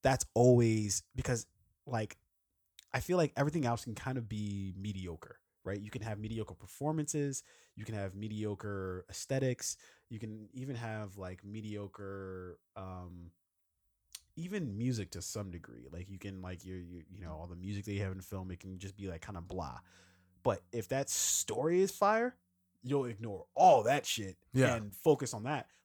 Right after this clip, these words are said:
Speaker 1: But if just the acting's great, then you're gonna be like, "Terrible movie, but that actor, actress did great," right? Uh, but how many movies do you watch that you're like, "Oh, great plot, but all the performances sucked in the movie"?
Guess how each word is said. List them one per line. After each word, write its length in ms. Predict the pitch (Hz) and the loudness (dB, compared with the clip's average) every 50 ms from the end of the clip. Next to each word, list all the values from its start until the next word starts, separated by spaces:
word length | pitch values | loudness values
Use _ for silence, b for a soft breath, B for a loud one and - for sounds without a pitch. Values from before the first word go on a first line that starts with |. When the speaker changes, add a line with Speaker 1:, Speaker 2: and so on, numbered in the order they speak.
| b | b
Speaker 1:
But 160 | - 151 143 - | 0 0 0 2
if 300 | 160 156 143 - - - _ - | 0 0 0 0 -6 -18 _ -12
just 280 | 135 - 170 170 - - | -4 0 0 0 0 -2
the 100 | - - - | -8 -8 -6
acting's 420 | - - 127 - 147 147 147 143 | -8 -8 -6 -4 -2 -2 -2 0
great, 300 | - 170 175 175 175 - _ _ _ _ _ _ _ _ _ _ _ _ _ _ _ _ _ - | 2 2 2 2 0 -4 _ _ _ _ _ _ _ _ _ _ _ _ _ _ _ _ _ 0
then 400 | 131 120 110 107 104 98 98 - _ _ _ _ _ _ _ - | 0 0 0 -2 -6 -10 -10 -14 _ _ _ _ _ _ _ -4
you're 120 | 131 135 | -2 0
gonna 100 | 131 131 | 2 2
be 80 | 123 123 | 2 2
like, 200 | 113 101 95 _ _ _ _ _ _ _ _ _ _ - | 2 0 -2 _ _ _ _ _ _ _ _ _ _ -6
"Terrible 400 | - 185 190 208 214 202 196 190 | 0 4 6 6 8 8 8 6
movie, 360 | 190 202 185 131 113 104 98 | 6 4 4 4 4 2 0
but 200 | - - 120 - | 0 -2 -2 2
that 160 | 147 143 139 - | 4 2 4 4
actor, 320 | 120 135 139 139 - 131 120 | 2 2 2 2 2 2 2
actress 440 | 123 123 120 - - 117 104 98 | 2 2 0 -2 -4 -8 -8 -8
did 280 | 98 101 120 123 113 95 | -6 -4 -2 -2 -2 -4
great," 360 | 95 104 110 110 98 80 71 - | -6 -6 -4 -4 -4 -6 -8 -12
right? 280 | 92 90 92 101 113 - b b b b b b b b b - | -10 -8 -8 -8 -10 -12 b b b b b b b b b -2
Uh, 440 | 127 120 120 117 117 113 110 113 - - _ _ _ _ _ - | 0 0 0 0 0 -2 -4 -6 -8 -10 _ _ _ _ _ 2
but 240 | - 165 151 - - | 4 4 4 4 -4
how 220 | 123 120 - 170 185 | -6 2 4 4 4
many 140 | 190 175 | 4 4
movies 280 | 151 151 156 151 139 123 | 4 4 6 6 6 4
do 60 | 123 120 | 4 2
you 100 | 113 104 | 2 4
watch 280 | 104 123 127 117 104 - | 6 8 8 8 6 4
that 80 | 110 | 2
you're 120 | 110 113 107 | 2 4 4
like, 260 | 107 98 92 - - _ _ - | 4 2 0 -2 -8 _ _ 6
"Oh, 220 | 170 156 123 - _ _ _ - - 135 | 8 8 8 6 _ _ _ -14 -12 -4
great 360 | - 127 156 190 190 - - | 4 8 10 10 10 8 2
plot, 460 | - - 131 143 135 104 85 - 110 | 0 4 6 8 8 8 6 4 2
but 120 | 117 117 | 2 4
all 120 | 107 127 135 | 6 6 6
the 80 | 123 120 | 4 4
performances 580 | - 113 101 - 135 131 117 107 98 - 92 - | 4 4 2 8 8 8 8 8 4 -2 0 0
sucked 260 | - - 78 - - | 0 0 0 -2 -6
in 100 | 85 78 | -8 -8
the 60 | 76 | -8
movie"? 220 | 71 - - - | -10 -12 -16 -18